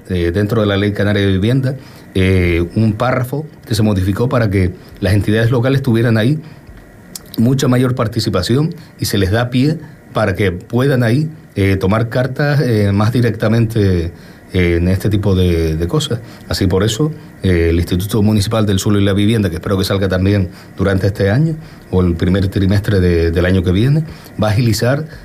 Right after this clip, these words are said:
eh, todo, porque al final el tema de la vivienda no deja de depender del gobierno de Canarias. Eh, haciendo esta figura, eh, a nivel, eh, municipal,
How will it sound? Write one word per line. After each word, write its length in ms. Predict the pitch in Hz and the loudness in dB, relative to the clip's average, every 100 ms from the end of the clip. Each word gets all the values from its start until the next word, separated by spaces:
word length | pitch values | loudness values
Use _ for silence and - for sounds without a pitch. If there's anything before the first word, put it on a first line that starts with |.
| - | -6
eh, 240 | 101 95 87 | -2 0 0
todo, 360 | 113 123 147 147 | 0 2 2 0
porque 480 | 110 98 101 95 | -2 0 0 2
al 100 | 90 | 0
final 380 | 87 101 117 135 131 - - - | -2 -2 -2 -2 -6 -16 -18 -6
el 260 | 101 101 95 | 0 2 2
tema 180 | 117 127 | 2 2
de 60 | |
la 80 | 127 | 2
vivienda 560 | 117 113 123 131 139 139 | 2 2 2 0 0 0
no 160 | 127 | 2
deja 160 | 120 123 | 2 2
de 60 | 123 | 0
depender 340 | 120 107 117 | 0 0 0
del 140 | 127 | 0
gobierno 340 | 117 117 117 120 | 0 0 2 2
de 80 | 104 | 2
Canarias. 440 | 95 101 95 87 - - - - | 2 0 0 -4 -10 -20 -14 -2
Eh, 380 | 92 87 85 - | 0 2 0 -4
haciendo 320 | 90 113 139 | -2 0 0
esta 160 | - | 0
figura, 400 | 143 110 113 147 151 - - - - | 0 2 2 0 -2 -10 -20 -20 -6
eh, 480 | 92 90 87 85 82 | 0 2 2 2 0
a 60 | 87 | 0
nivel, 360 | 90 98 113 107 | 2 2 2 2
eh, 340 | 101 92 87 90 | 2 2 0 0
municipal, 560 | 101 92 95 98 139 | 0 0 0 0 0